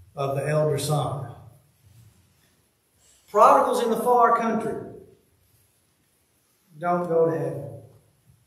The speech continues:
Elder sons at home in that condition don't go to heaven. Don't be either one of them.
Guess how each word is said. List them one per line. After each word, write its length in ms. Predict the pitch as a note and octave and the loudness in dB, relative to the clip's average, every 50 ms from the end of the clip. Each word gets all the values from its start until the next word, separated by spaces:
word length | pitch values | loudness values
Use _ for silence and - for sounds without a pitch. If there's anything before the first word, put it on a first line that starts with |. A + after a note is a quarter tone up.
| _ _ _ _ _ _ _ _ _ _ _ _ _ _ _ _ _ _ _ _ _ _ _ _ _ _ _ _ _ _ _ - _ _ _ _ _ _ _ _ _ _ _ _ _ _ - | _ _ _ _ _ _ _ _ _ _ _ _ _ _ _ _ _ _ _ _ _ _ _ _ _ _ _ _ _ _ _ -20 _ _ _ _ _ _ _ _ _ _ _ _ _ _ 0
Elder 440 | A3+ B3+ C#4 C#4 C4+ C4+ A3+ G#3+ - | 4 6 8 10 10 10 10 8 6
sons 680 | - - C4 C#4 C4+ - - - - F3+ E3 E3+ E3 | 2 -2 0 2 2 4 4 2 0 -2 -4 -6 -6
at 220 | E3+ F#3 F3+ - - | -6 -4 -4 -6 -8
home 1040 | - - B3+ C4 B3+ B3 A#3 A#3 - D#3+ D#3+ F3 F#3 - F3 - - - - - - - - _ _ _ _ _ _ _ _ _ _ _ _ _ _ _ _ _ _ _ _ _ _ _ _ _ _ _ _ _ _ _ _ _ _ _ _ _ _ _ | -8 -2 4 6 6 6 6 4 2 0 -2 -4 -4 -6 -6 -8 -10 -14 -16 -20 -20 -20 -20 _ _ _ _ _ _ _ _ _ _ _ _ _ _ _ _ _ _ _ _ _ _ _ _ _ _ _ _ _ _ _ _ _ _ _ _ _ _ _
in 220 | - D#3+ D3 D3 - | -8 -6 -6 -2 0
that 240 | F#3 F#3+ F#3+ - - | 0 2 2 0 0
condition 920 | D3 D3+ F3 F#3+ - - - - - - - - - - - - - - _ _ _ _ _ _ _ _ _ _ _ _ _ _ _ D#3 D3+ D#3 | -2 -2 -2 0 -2 -2 -2 -4 -6 -8 -12 -14 -16 -18 -20 -20 -20 -20 _ _ _ _ _ _ _ _ _ _ _ _ _ _ _ -14 -12 -4
don't 320 | F#3+ G3 F#3 F3+ F#3 E3+ | 0 2 2 2 2 0
go 140 | D#3 D#3+ D#3 | 0 0 0
to 80 | C#3+ | 0
heaven. 640 | C3+ D#3 D#3+ D#3+ D3+ - - - - - - - - - - - - - - - _ _ _ _ _ _ _ _ _ _ _ _ _ _ _ _ _ _ _ _ _ _ _ G#3+ G#3 | 0 0 -2 -2 -2 -4 -4 -8 -10 -14 -14 -16 -18 -20 -20 -20 -20 -20 -20 -20 _ _ _ _ _ _ _ _ _ _ _ _ _ _ _ _ _ _ _ _ _ _ _ -20 -6
Don't 300 | G#3 A#3 A3+ A#3 A3+ F#3+ | 0 2 2 2 2 2
be 80 | G3 G3 | 0 0
either 320 | G3+ G3+ G3 F#3+ F#3+ F#3 | 0 0 0 2 2 2
one 240 | F3+ F#3 F#3+ F#3 E3+ | 2 2 2 2 0
of 180 | D3 B2+ - - | 0 -2 -4 -6
them. 160 | - - | -10 -12